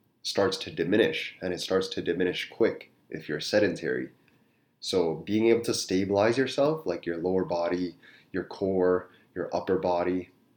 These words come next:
that's just super important for overall health, right? So stability work,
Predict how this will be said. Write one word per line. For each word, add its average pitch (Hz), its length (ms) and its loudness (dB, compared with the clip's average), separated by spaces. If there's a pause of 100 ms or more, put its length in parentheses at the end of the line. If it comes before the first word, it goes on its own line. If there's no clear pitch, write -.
(1300)
that's 104 240 2
just - 380 -2
super 123 340 2
important 101 380 4
for 92 160 0
overall 90 440 2
health, 90 360 -2
right? 90 280 0 (640)
So 80 420 -4 (800)
stability 98 600 0
work, 104 420 0